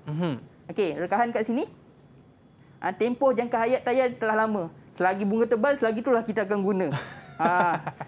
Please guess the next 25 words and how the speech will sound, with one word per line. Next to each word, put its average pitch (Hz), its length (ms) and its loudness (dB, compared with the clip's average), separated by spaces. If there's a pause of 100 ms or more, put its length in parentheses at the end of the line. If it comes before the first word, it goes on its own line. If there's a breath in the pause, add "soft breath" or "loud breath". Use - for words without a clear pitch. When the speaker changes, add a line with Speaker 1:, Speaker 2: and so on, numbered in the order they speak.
(120)
Speaker 2:
sebab 208 300 0
apa? 302 120 2 (200)
Ah, 165 160 0
bunga 214 240 0
tebal 220 240 0
lagi. 202 400 0
Speaker 1:
Mhm. 156 160 -2
Speaker 2:
Ah, 139 240 -2
padahal 202 480 0 (320 loud breath)
tak 175 160 0
sesuai 190 320 0
dah. 208 160 2 (160)
Okey, 208 400 0
tekanan 233 320 0
udara 240 180 2
yang 233 140 2
berkurangan 220 480 0 (380 loud breath)
dan 226 260 0
motor 233 320 0
masih 247 320 0
ditunggang 240 420 0
ketika 233 320 -6
keadaan 220 380 0
udara 233 320 2
dalam 247 240 0